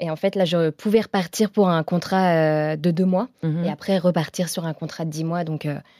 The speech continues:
Speaker 1: je me suis demandé, est-ce que, euh, est-ce que dix mois, c'est, est-ce que j'ai pris tout ce que j'avais à apprendre, finalement, pendant ces dix mois ? Ou est-ce que, euh, est-ce que j'aurais pu encore rester, euh, deux autres mois, finalement ? Parce que deux autres mois, c'est quoi ? Mais en même temps, c'était l'été. Et l'été, le rythme est encore plus accru, encore plus compliqué à, à tenir.
Speaker 2: Mm, mm,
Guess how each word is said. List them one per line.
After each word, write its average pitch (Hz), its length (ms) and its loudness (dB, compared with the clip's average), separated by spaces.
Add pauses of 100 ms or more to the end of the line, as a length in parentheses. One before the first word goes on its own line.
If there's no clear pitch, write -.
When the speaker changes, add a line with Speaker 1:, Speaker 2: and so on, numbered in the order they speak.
(100)
Speaker 1:
je 180 120 -10
me 175 120 0
suis 190 160 -4
demandé, 196 460 4
est-ce 196 200 0
que, 220 120 0
euh, 196 300 4
est-ce - 160 -4
que - 80 0
dix 202 200 0
mois, 214 180 2
c'est, 180 300 -4
est-ce 170 160 -6
que 226 80 0
j'ai 202 100 2
pris 262 380 -4
tout 262 100 0
ce 240 60 -6
que 254 80 -2
j'avais 214 220 0
à 202 40 2
apprendre, 196 460 -4
finalement, 185 340 -2
pendant 185 220 -4
ces 180 160 -6
dix 170 120 -4
mois ? 202 220 -2 (320)
Ou 175 100 -2
est-ce 175 160 -2
que, 220 120 0
euh, 175 360 4
est-ce 170 160 -4
que 220 80 0
j'aurais 196 220 2
pu 214 140 0
encore 202 240 2
rester, 202 440 2
euh, 175 120 2
deux 214 260 2
autres 233 220 0
mois, 233 180 0
finalement ? 240 380 -4
Parce 233 160 -8
que 196 80 -6 (160)
deux 180 240 -2
autres 190 180 -4
mois, 185 160 -2
c'est 185 160 -10
quoi ? 240 220 -2 (360)
Mais 165 60 -6
en 170 60 -2
même 175 160 0
temps, 214 140 0
c'était 208 260 -4
l'été. 208 520 0
Et 165 40 -4
l'été, 170 260 -4
le 185 140 -2
rythme 180 240 -4
est - 20 -2
encore 160 220 -6
plus 180 260 -6
accru, 220 340 0
encore 170 280 -6
plus - 120 -14
compliqué 190 460 -4
à, 165 200 -2
à - 160 -8
tenir. 208 360 -2
Speaker 2:
Mm, 180 120 0
mm, 165 40 -4